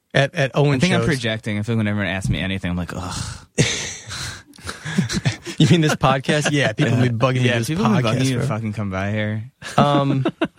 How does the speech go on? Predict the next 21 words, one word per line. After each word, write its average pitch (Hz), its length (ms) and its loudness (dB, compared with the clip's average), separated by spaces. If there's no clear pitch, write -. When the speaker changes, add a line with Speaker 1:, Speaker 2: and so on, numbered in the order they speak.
Speaker 2:
<laughs> - 680 -16
Speaker 1:
yeah, 294 160 4
no, 311 100 -2
yeah. 320 220 4
I 131 80 2
mean, 151 240 0
yeah, 165 120 2
at 147 160 0
Owen 151 240 4
shows, 123 240 0
everybody 120 320 0
would, 113 260 -4
you 131 80 2
know, 113 220 2
if - 160 -4
I 123 100 4
have 120 340 -2
fifty 117 560 0
people 120 240 -2
who 117 120 2
like 117 220 0